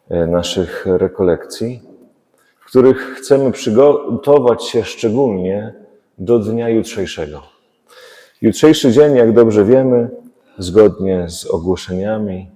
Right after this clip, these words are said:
i zgodnie z harmonogron-, e, harmonogramem naszych rekolekcji, jest dniem spowiedzi. Jest dniem sakramentu, pokuty i pojednania.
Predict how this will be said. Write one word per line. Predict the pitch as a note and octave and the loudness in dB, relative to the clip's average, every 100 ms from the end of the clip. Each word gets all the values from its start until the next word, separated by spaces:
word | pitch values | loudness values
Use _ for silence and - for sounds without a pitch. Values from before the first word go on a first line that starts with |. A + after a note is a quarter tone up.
| _ _ _ _ _ | _ _ _ _ _
i | G2 | -8
zgodnie | E2+ F#2 F#2+ F#2+ F#2+ | -2 0 0 -2 -8
z | - - - | -10 -14 -14
harmonogron-, | - G2+ G2 G2 F#2+ A2+ A2+ G#2+ - G#2 F#2 - | -6 -4 -2 -2 2 2 0 -2 -2 -2 -4 -10
e, | |
harmonogramem | - G#2 G2+ G2 G#2+ G#2 G2 G2 | -6 -4 -2 -2 -2 -2 -4 -6
naszych | F#2+ - F2+ G2 | -8 -8 -8 -4
rekolekcji, | F#2 F2+ G2 G#2+ - - G2 G2 _ _ _ _ - | -4 -4 0 0 -2 -10 -14 -14 _ _ _ _ -4
jest | A2 A2 - G#2+ G2+ | -4 -4 -8 -4 -4
dniem | F2 G2 A#2 A2+ | -4 -4 -4 -4
spowiedzi. | A2+ - G2+ D#2 C#2+ D#2 D2+ _ _ _ _ _ _ _ _ _ _ - | -8 -8 -8 -8 -12 -16 -20 _ _ _ _ _ _ _ _ _ _ -2
Jest | G#2+ G2+ G#2 | -2 0 -2
dniem | C#3 C#3 | 0 0
sakramentu, | - A#2 A2+ A#2 C3 C3 B2 | -4 -4 -2 -2 -2 -4 -6
pokuty | G#2+ G2+ - B2 B2 G2+ | -8 -8 -6 -6 -4 -8
i | |
pojednania. | - G2 E2+ E2 D2+ C#2+ D2 | -4 -4 -4 -8 -14 -16 -20